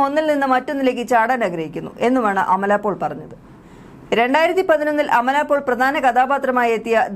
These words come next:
ദൈവ തിരുമകൾ എന്ന ചിത്രം സംവിധാനം ചെയ്തത് എ എൽ വിജയായിരുന്നു.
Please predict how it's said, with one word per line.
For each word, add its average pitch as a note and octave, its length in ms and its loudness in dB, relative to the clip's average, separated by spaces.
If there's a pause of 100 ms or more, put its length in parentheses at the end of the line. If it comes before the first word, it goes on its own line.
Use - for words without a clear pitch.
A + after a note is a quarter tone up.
ദൈവ C4+ 220 0
തിരുമകൾ B3+ 520 0
എന്ന A3+ 180 -2
ചിത്രം G3+ 400 -2
സംവിധാനം B3+ 540 0
ചെയ്തത് G3 340 0 (180)
എ G#3 40 4 (100)
എൽ A#3 80 -2
വിജയായിരുന്നു. F3 640 0